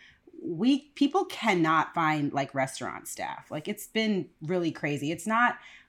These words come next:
opening up as quickly and as,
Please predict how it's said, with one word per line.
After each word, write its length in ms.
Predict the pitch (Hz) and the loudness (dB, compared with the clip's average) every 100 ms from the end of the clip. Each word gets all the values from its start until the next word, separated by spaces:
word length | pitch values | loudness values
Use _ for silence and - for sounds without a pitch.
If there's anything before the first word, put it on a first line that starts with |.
| - | 0
opening 440 | 202 190 190 165 | 0 2 2 4
up 220 | 160 156 - | 2 0 -2
as 200 | 151 - | -6 -6
quickly 840 | - 180 170 165 151 147 143 139 - | -8 -6 -6 -2 -2 -2 -2 -4 -6
and 420 | 135 131 127 120 - | -6 -4 -4 -6 -2
as, 720 | 127 123 117 120 - - - | 0 0 -2 -6 -10 -10 -12